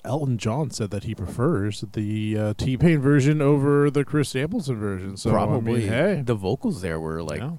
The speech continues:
Speaker 2: incredible.
Speaker 1: T-Pain knows what he's doing.
Speaker 2: He does. He does.
Speaker 1: Tallahassee Payne.
Speaker 2: <laughs> Tallahassee Payne.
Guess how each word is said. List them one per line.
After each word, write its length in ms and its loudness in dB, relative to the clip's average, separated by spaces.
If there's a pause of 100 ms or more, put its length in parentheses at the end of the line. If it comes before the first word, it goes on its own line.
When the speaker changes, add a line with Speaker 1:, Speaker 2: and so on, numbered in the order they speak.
(540)
Speaker 2:
incredible. 720 -4
Speaker 1:
T-Pain 340 2
knows 200 6
what 100 8
he's 100 6
doing. 340 4
Speaker 2:
He 100 0
does. 460 -4 (200)
He 120 -2
does. 200 2
Speaker 1:
Tallahassee 460 4
Payne. 540 8
Speaker 2:
<laughs> 20 0
Tallahassee 1040 2
Payne. 480 -4